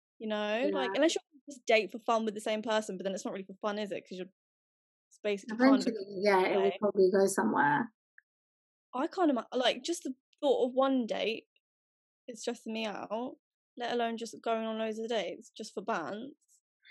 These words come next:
Speaker 2: Yeah, I
Speaker 1: Like
Speaker 2: don't think it's as fun as people make it out to be. Like, people, it, like, people are always like, "Oh, it's so much fun, do it, do it, do it."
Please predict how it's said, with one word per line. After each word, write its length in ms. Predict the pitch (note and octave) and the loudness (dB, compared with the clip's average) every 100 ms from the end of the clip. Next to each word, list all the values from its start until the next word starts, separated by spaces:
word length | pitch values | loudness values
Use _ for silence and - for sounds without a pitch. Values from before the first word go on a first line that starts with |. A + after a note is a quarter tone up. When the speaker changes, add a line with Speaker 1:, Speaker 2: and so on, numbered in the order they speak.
| - - | 0 8
Speaker 2:
Yeah, 140 | C#4 | 8
I 100 | C4+ | 10
Speaker 1:
Like 0 | |
Speaker 2:
don't 260 | C4 F#4+ F#4+ | 10 10 10
think 160 | D4+ | 10
it's 180 | C#4+ A#3+ | 10 8
as 180 | B3 A3 | 6 6
fun 260 | - A3+ | 8 10
as 100 | G#3 | 10
people 260 | - G#3+ G#3 | 8 4 4
make 240 | G#3+ G#3 | 2 2
it 60 | - | 2
out 180 | - G#3 | 2 2
to 80 | - | 0
be. 440 | - - B3+ A#3+ A3+ - - A#3 | 0 2 2 -2 -8 -16 -2 4
Like, 160 | A#3 | 6
people, 300 | A#3 C4+ B3 - | 10 8 6 4
it, 200 | A#3+ - - | 4 2 2
like, 500 | A#3+ A3 G#3 G#3 - - _ _ _ _ - | 6 8 8 4 -2 -18 _ _ _ _ 4
people 260 | C4 C4+ | 6 6
are 60 | C4 | 6
always 240 | A#3 A3 | 8 8
like, 180 | A3 - | 8 4
"Oh, 220 | G#3 A3 A3 | 4 6 6
it's 200 | A3 - | 4 0
so 100 | G#3+ | 0
much 240 | - - | -2 -2
fun, 180 | G#3+ G#3+ | 0 2
do 100 | A3 | 4
it, 140 | A#3 - | 2 2
do 100 | - | 0
it, 100 | - | 2
do 80 | |
it." 160 | A3+ - | 0 -2